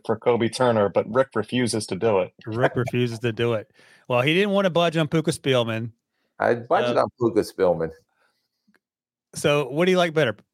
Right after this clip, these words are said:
Speaker 2: Who do you like better, Puka Spielman or, or Kobe Spielman? <laughs>
Speaker 3: Puka.
Speaker 2: <laughs>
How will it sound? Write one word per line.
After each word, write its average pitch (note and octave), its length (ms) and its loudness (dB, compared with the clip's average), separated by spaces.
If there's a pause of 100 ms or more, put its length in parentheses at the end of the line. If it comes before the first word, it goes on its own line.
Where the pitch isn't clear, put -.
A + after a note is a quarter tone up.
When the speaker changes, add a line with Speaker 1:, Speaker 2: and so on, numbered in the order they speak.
Speaker 2:
Who E3+ 100 2
do F#3 60 0
you F3+ 60 2
like F3 120 2
better, C#3+ 160 2
Puka D3+ 240 0
Spielman F#3+ 320 0
or, E3 180 2
or B2 300 -2 (280)
Kobe D#3 260 -2
Spielman? F#2+ 420 -6 (1120)
<laughs> - 100 -20
Speaker 3:
Puka. A#2+ 340 0 (300)
Speaker 2:
<laughs> - 500 -6